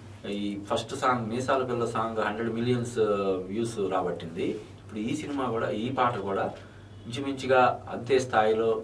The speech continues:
ఇంకా అంతకు మించి ఇంకా ఎక్కువ మిలియన్స్ సాధించినా కూడా ఆశ్చర్యం, ఆ,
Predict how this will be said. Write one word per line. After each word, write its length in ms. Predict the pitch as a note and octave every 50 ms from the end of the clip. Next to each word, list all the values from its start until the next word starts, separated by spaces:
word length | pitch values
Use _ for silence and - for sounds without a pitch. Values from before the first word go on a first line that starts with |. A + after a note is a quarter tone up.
| - G2+
ఇంకా 180 | G2 - B2+
అంతకు 300 | - - - - - B2
మించి 340 | B2+ B2+ D3 D#3 - - E3+
ఇంకా 240 | D3 C#3 - D3+ C#3
ఎక్కువ 520 | C3 - - B2+ B2 A#2 A2+ A2 G#2+ G#2+ - - - - - - - - - -
మిలియన్స్ 680 | G#2 G2+ G#2+ A2 A2+ A#2 A2+ A2 G#2+ - A2+ G#2+ G#2 F#2+
సాధించినా 500 | - G2+ G2 G2 G2 G2 - G#2 G#2 F#2
కూడా 180 | - G2 G2
ఆశ్చర్యం, 680 | F#2+ F2+ F2+ - - G2+ F#2+ F#2+ F#2 F2+ F2 E2+ E2+ E2+ - - - F#2+
ఆ, 60 | F2